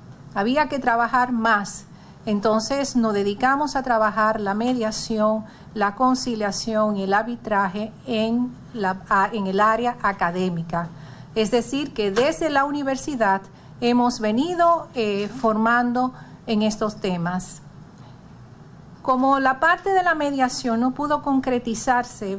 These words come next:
bastante en el sistema jurídico dominicano como justicia alternativa,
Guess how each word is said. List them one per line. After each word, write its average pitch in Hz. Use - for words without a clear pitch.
bastante 233
en 202
el 185
sistema 214
jurídico 226
dominicano 214
como 202
justicia 277
alternativa, 233